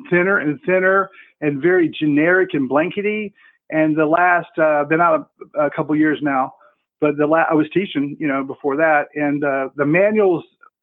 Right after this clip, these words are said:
you get, like, the, um, I don't, whatever, I don't even remember, but you get, like, a set of five lessons to choose from, maybe, it kind of is a general outline. And, and then three out of five of those are lame.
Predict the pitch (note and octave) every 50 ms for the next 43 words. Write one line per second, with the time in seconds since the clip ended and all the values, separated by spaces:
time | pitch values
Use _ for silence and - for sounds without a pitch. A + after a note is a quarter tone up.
0 | _ - _ _ _ _ - E3 E3 D3 F#3 F#3+ E3 E3 D#3+ D#3+ D3+ D3+ - D#3
1 | D3+ D3 C#3+ C#3 C#3 C3+ C3 C3 C3 C3 C3 _ _ _ _ _ _ _ _ _
2 | - - _ _ _ _ _ _ C#3+ C#3+ C#3 - D3 C#3 C3+ B2 A#2+ C#3 C#3+ C#3
3 | C3+ C3 C3 C3+ C3 C#3 C3+ B2+ F3 F3 D#3 E3 E3 F#3 F#3+ F3 G#3+ G#3+ - F3+
4 | D#3+ D3+ D#3 D#3+ D3+ - - G3+ F#3 E3 - - F#3+ F3 F#3 C#3+ C3+ D#3+ F3+ F#3
5 | F#3 F#3+ - F3+ E3 D3+ - D3+ D3+ - G3 G3+ G3+ - - G3+ G3+ G3+ G3+ G3+
6 | G3+ G3+ G3 G#3 F#3 E3 D#3 - F3 F3 E3 D#3+ D#3 D3 D#3+ D3 D3 F3 F3+ F3
7 | F3 F3 F#3 F#3 F#3+ F#3+ G3 G3 G3+ G#3 G3+ G3 - - - - - - _ _
8 | - F3 E3+ F3 D#3 - F3 E3+ E3 E3+ E3+ E3+ D3+ D3+ _ - F3+ A3 A3+ A3
9 | G#3+ G3 F#3+ - - - F#3 G3 G#3+ G3+ F#3 E3 D#3+ D#3 D3+ - D3 C#3 C3+ D3
10 | E3 F3+ F3+ F3 E3+ F3 F3